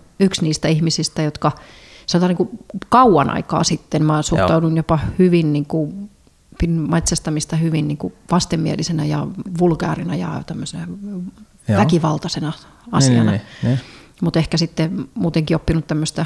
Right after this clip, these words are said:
Speaker 1: suvaitsevaisuutta ja laaja katsois-, katsomista niinku tässä ehkä oman hyvinvointimatkani aikana, niin viimeisen
Speaker 2: Joo.
Speaker 1: kymmenen vuoden aikana on niinku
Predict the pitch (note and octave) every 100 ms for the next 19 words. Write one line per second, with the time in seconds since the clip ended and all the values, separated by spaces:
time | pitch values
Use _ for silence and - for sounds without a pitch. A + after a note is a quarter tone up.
0 | - - E3+ D#3+ D#3 E3+ D#3+ E3 F3+ -
1 | E3 E3+ E3 E3+ D#3 - D#3+ - - F3+
2 | - G3+ - - - E3+ - E3 F3+ -
3 | D#3+ D#3 D3+ - - - - - - -
4 | - - - - - - C#3+ - - D3+
5 | D3+ D#3+ D#3+ D#3 D#3+ D#3 E3 - - E3+
6 | D#3+ - D#3+ E3 D#3+ D#3+ E3 E3 E3 E3
7 | E3 C#3 A#2 - E3 E3 E3+ F3 F#3+ G3
8 | G3+ G3